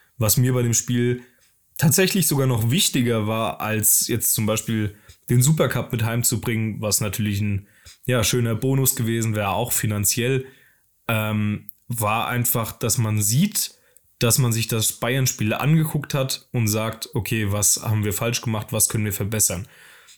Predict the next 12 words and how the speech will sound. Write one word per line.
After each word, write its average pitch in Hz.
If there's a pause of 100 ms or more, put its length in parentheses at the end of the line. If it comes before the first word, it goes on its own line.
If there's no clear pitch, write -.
(180)
Das -
hat 143
man 110
größtenteils 104
gesehen, 107 (600)
aber 123
man 117
hat 117
auch 117
immer 120
noch 117
gesehen 110